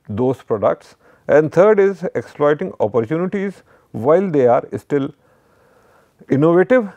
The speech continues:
and then getting out. The prospector's success depends on developing and maintaining the capacity to survey a wide range of environmental conditions, trends, and events.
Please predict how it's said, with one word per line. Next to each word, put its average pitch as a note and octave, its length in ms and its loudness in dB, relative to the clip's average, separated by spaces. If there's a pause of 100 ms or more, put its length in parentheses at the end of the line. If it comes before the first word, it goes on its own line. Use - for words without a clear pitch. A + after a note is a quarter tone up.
and C3 280 -4
then F3 240 -2 (200)
getting A2 400 -4 (100)
out. G#2 400 -6 (880)
The E3 200 2
prospector's G3 720 2
success D#3 460 -4
depends A2+ 460 -8
on A2 220 -4
developing A2 580 -4
and E3+ 320 -4
maintaining C3 540 -6
the C#3+ 60 -4
capacity G#2+ 760 -6 (560)
to A3+ 160 0
survey A2 520 -2 (300)
a D#3 100 2
wide C3+ 480 2
range C#3 420 -2
of F#3+ 160 -4
environmental A#2 760 -2
conditions, A2 760 -8 (420)
trends, E3+ 460 -2 (220)
and A2+ 340 -4 (220)
events. G#2 680 -8